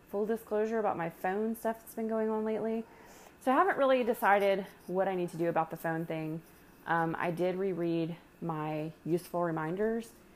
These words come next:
but I feel like I need to go back through the book and go back over all the things I highlighted, and I might even just need to read the whole book again. And this time not be so focused on just Facebook and YouTube, but actually focus on the fact that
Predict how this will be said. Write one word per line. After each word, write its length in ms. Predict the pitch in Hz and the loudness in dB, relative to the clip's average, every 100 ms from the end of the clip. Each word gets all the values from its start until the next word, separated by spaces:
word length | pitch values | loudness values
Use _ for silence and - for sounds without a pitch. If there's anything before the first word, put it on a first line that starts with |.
| - - | -12 0
but 80 | |
I 80 | 180 | 0
feel 160 | 180 185 | 2 0
like 160 | 190 | 0
I 60 | 185 | 0
need 160 | 170 165 | -2 -2
to 60 | |
go 180 | 165 160 | 0 0
back 260 | 160 156 - | 2 -2 -6
through 100 | 160 | -4
the 80 | |
book 280 | 160 156 156 - | 0 0 -2 -6
and 160 | 160 | -10
go 140 | 151 151 | -6 -4
back 220 | 147 151 | -4 -4
over 240 | 156 151 | -6 -4
all 260 | - 151 156 | -6 -2 -2
the 100 | 156 | -2
things 240 | 156 156 | -6 -8
I 220 | 165 147 156 | -8 -8 -8
highlighted, 560 | 170 165 156 156 156 | -4 -4 -2 -4 -4
and 140 | 139 156 | -4 -6
I 20 | |
might 220 | 180 285 | -4 0
even 240 | 226 160 | 0 -2
just 160 | 151 143 | -6 -8
need 100 | 151 | -8
to 80 | 143 | -4
read 160 | 135 | -4
the 60 | 131 | -6
whole 160 | 147 147 | -6 -6
book 180 | 139 | -6
again. 340 | 135 113 113 175 - - - - | -8 -10 -10 -12 -14 -20 -20 -10
And 160 | 156 165 | -4 -2
this 120 | 156 | -2
time 300 | - 160 160 | -6 -8 -4
not 320 | 156 151 151 | -4 -4 -6
be 80 | 160 | -8
so 200 | 156 156 | -6 -6
focused 500 | 156 151 147 143 - | -4 -6 -4 -8 -8
on 380 | 151 147 147 147 - - - - | -10 -8 -8 -10 -14 -20 -20 -6
just 220 | - 160 | -2 -2
Facebook 400 | - 156 - 156 | 0 -2 -2 -8
and 120 | 147 147 | -6 -4
YouTube, 380 | 151 - 170 | -6 -4 -4
but 100 | 151 - | -4 -4
actually 360 | 156 - 160 | -6 -6 -8
focus 440 | 151 151 147 151 151 | -6 -6 -6 -8 -8
on 340 | 143 147 147 - - - - - | -8 -8 -10 -14 -20 -20 -18 -6
the 100 | 165 | -2
fact 440 | - 151 156 - | 2 2 0 -2
that 360 | 151 139 143 | -2 0 -2